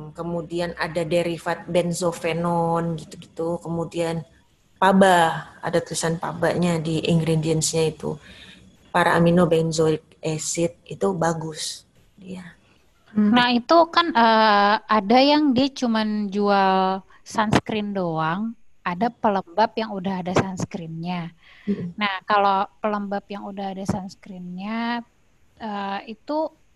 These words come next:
Speaker 3: udah cukup atau misalnya dipakai lagi, eh, sunscreen doang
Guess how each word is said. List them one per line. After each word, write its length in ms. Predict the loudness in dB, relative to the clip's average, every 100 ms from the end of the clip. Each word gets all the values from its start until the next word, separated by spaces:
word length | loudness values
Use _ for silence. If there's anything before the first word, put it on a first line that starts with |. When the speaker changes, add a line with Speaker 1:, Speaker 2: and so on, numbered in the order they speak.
| -2
Speaker 3:
udah 160 | -2 -2 -4
cukup 460 | -6 0 0 0 _ _
atau 280 | -8 0 2
misalnya 480 | 2 0 0 0 0
dipakai 480 | -2 -2 -4 -2 -4
lagi, 580 | -2 -2 -4 -4 -4 -6 -10 -20 -20 -20 -20 -20 -6
eh, 520 | 0 0 2 2 0 2 2
sunscreen 680 | 2 -2 -2 0 0 2 2
doang 420 | 6 6 4